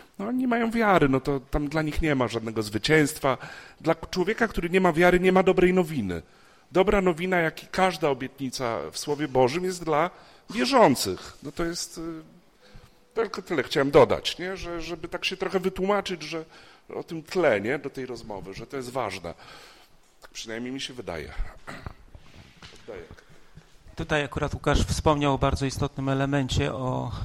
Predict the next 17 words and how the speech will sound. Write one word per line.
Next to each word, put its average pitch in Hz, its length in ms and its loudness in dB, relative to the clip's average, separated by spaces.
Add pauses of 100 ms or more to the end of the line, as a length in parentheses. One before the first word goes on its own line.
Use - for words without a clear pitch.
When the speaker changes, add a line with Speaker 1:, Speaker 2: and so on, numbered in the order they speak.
(120)
Speaker 2:
relacji, 135 960 -2
y, 123 180 -4
z 107 180 -2
ojcem 131 480 -2
i 131 40 -6
z - 160 -8
synem. 110 440 -8 (120)
I - 80 -12
tak - 280 -6
naprawdę 127 720 -4
tu 123 260 -6
wszyscy - 420 -6
mówią, 127 460 -2
y, - 40 -10 (720)
o 160 80 4
tym 151 220 -8
samym, 165 480 -2